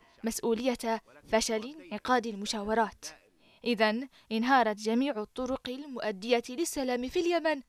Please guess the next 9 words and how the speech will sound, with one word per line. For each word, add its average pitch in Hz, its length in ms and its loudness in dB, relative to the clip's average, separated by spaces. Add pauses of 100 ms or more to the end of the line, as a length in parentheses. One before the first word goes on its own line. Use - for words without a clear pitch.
(280)
حينما 240 720 2
أغلق 233 460 4
باب 226 280 6
الحوار 285 500 2 (680)
بفشل 220 540 -2
مشاورات 220 580 4
جنيف 285 460 -2 (440)
قبل 247 260 4
انعقادها. 220 840 0